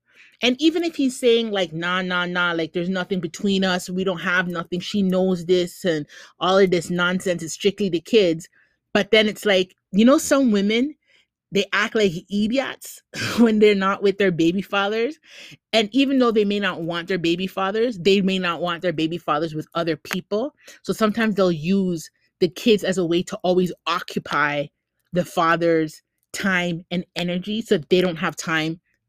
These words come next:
to date or do things for them, like, you know, have fun on their, when they don't have the kids. Do you know what I'm trying to say?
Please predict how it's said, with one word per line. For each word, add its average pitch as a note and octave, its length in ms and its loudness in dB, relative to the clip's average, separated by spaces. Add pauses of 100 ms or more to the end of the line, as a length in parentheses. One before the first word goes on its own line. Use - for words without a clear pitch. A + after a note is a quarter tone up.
(180)
to E3 220 2
date D#3+ 540 -2 (120)
or E3+ 140 2
do E3+ 180 -6
things F3 260 -4 (340)
for F3 180 0
them, D#3 200 -2 (140)
like, F3 280 0
you G#3 80 0
know, F3+ 80 0
have E3 200 -2
fun E3+ 300 -4
on D#3+ 160 -2
their, D3+ 220 2
when D#3+ 160 0
they D#3+ 100 2
don't D3+ 240 0
have F#3 160 0
the G3 80 -2
kids. G#3+ 280 2
Do A3+ 100 -2
you C4 60 4
know D#4 40 2
what F4 40 -2
I'm F#4 60 -8
trying D#4+ 140 0
to D4+ 60 -2
say? D#4 260 2